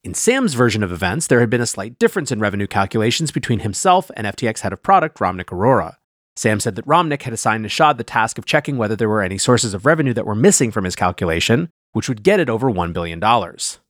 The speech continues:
Sam downplayed the one billion, saying he just wanted to hit it because it's just a round number. Now, of course, while Sam distanced himself from that decision,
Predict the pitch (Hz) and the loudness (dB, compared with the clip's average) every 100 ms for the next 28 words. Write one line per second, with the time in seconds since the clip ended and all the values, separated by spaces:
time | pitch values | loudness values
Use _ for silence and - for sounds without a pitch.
0 | _ - 120 98 92 156 180 - 127 120 | _ -6 -4 -2 0 0 0 0 0 0
1 | 104 95 95 95 98 135 - 113 113 117 | 0 -2 0 0 2 0 2 2 2 2
2 | 131 135 123 117 113 113 110 - 117 107 | 2 2 4 4 2 2 0 0 0 0
3 | 101 135 - - - 98 82 87 123 120 | 0 -4 -2 -2 0 0 0 0 0 0
4 | 80 - _ _ 98 - 202 156 - 117 | -2 -6 _ _ -8 -2 2 2 2 -2
5 | - 143 117 220 - 180 165 135 131 123 | 2 0 2 2 2 -2 -2 0 0 0
6 | 113 87 - - 214 139 120 139 | -4 -6 -6 2 2 2 -2 -4